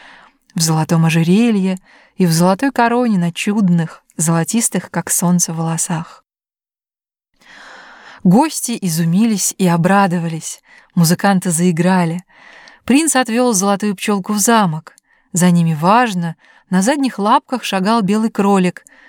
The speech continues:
Целый рой пчёл провожал их до ворот, но пчёлы не влетели в замок, боясь каких-нибудь случайностей, хотя золотая пчёлка, которая была им очень благодарна за их доброту к ней, уговаривала своих приятельниц лететь дальше.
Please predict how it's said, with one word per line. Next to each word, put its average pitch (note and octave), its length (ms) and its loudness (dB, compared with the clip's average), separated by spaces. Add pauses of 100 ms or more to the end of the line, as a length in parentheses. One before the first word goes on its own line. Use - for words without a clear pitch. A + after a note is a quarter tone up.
(160)
Целый F#3 320 0
рой F#3+ 160 2
пчёл B3+ 480 0
провожал E3+ 480 -2
их D#3+ 120 -4
до E3 100 0
ворот, E3+ 460 0 (480)
но F#3+ 100 2
пчёлы E4 320 2
не C#4+ 100 4
влетели B3 440 2
в E3+ 60 -4
замок, E3+ 500 -2 (100)
боясь F#3+ 320 2
каких-нибудь G3 540 -2
случайностей, F3+ 920 -2 (440)
хотя G3 320 0
золотая F#3 420 0
пчёлка, B3 480 -2
которая F3+ 340 -4
была F#3 280 2
им F3+ 160 4
очень E3+ 280 0
благодарна E3+ 760 0
за F3 120 -4
их E3 160 -4
доброту F3 420 -2
к - 160 -20
ней, F3 220 -4 (440)
уговаривала A#3 640 0
своих F#3+ 380 -4
приятельниц F#3 720 -2
лететь F3+ 360 -4
дальше. - 520 -4